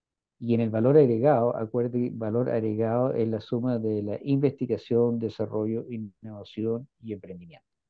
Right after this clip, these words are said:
Eso es valor agregado. Y los japoneses hacen muy buen trabajo justamente con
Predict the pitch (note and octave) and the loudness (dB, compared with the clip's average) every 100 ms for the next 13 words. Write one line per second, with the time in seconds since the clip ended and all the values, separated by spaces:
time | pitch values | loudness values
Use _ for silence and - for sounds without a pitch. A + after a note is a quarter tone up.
0 | _ _ _ _ _ C#3 - C#3 B2 G#2+ | _ _ _ _ _ 0 2 0 0 -4
1 | - G#2 G#2 G2+ F#2+ F#2 F2 - _ _ | -8 -6 -6 -8 -8 -8 -10 -14 _ _
2 | _ _ _ _ A2 G2+ A2 A2 A2 - | _ _ _ _ -2 0 0 0 -2 -2
3 | B2 C3 A2+ - G#2 A#2 C3 A2+ A#2 A#2+ | -2 -2 -2 -2 -4 0 0 0 -6 -4
4 | A2 G#2 A2 G#2+ - - B2+ - A#2 A2 | -4 -2 -2 -4 -10 -8 -10 -2 -2 -2
5 | A2+ B2+ B2 - A2 G#2+ G#2+ | -4 -2 -2 -2 -6 -6 -12